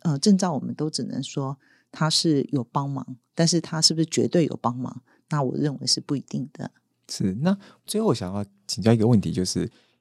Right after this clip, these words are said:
Speaker 2: 像现在的永续的部门，可能有些是要设到永续长，有些是要永续的部门，然后要成立多大的 team。你觉得现在企业在做这种转型啊？因为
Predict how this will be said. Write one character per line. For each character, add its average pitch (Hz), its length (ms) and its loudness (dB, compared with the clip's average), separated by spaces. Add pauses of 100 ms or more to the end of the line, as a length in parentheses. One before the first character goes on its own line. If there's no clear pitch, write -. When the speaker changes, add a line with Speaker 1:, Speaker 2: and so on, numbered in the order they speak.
(100)
Speaker 2:
像 165 340 2
现 117 220 0
在 113 160 2
的 87 200 -6
永 87 220 -2
续 - 140 -4
的 101 120 4
部 110 200 -2
门， 82 240 -4
可 - 100 -8
能 90 80 0
有 85 60 0
些 104 120 0
是 - 140 -6
要 107 60 0
设 107 140 -4
到 104 60 -2
永 80 140 -8
续 92 220 0
长， - 160 -8
有 82 60 -12
些 98 120 -2
是 95 120 0
要 104 80 4
永 85 120 -6
续 101 120 -8
的 92 100 -6
部 104 200 -2
门， 76 140 -8 (100)
然 95 100 -6
后 98 80 0
要 101 100 0
成 92 160 -6
立 95 60 -2
多 95 120 -8
大 87 180 -8
的 - 80 -16
team。 101 200 -4 (680)
你 120 100 -2
觉 - 80 4
得 180 40 6
现 220 160 6
在 196 60 2
企 175 220 -6
业 175 100 2
在 147 140 -2
做 143 160 -6
这 127 80 -4
种 87 120 -4
转 78 220 -6
型 76 300 -4
啊？ 76 160 -8 (560)
因 165 100 6
为 131 60 4